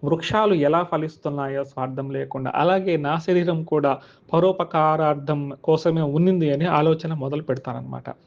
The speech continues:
అంటే ఈ విధంగా మారడాన్ని నిష్కామ కర్మ అని చెప్తారు. అప్పుడు ఇతను ఏం చేస్తాడంటే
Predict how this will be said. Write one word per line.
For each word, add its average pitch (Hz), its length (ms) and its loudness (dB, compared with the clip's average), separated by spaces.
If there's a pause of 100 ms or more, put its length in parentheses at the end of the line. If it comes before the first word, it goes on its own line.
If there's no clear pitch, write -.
(640)
అంటే 143 200 2
ఈ 180 120 6
విధంగా 190 340 4
మారడాన్ని 151 460 -4
నిష్కామ 156 500 -4
కర్మ 131 300 -8
అని 143 220 -4
చెప్తారు. 123 340 -12 (600)
అప్పుడు - 280 0
ఇతను 160 240 2
ఏం 170 180 2
చేస్తాడంటే 156 680 0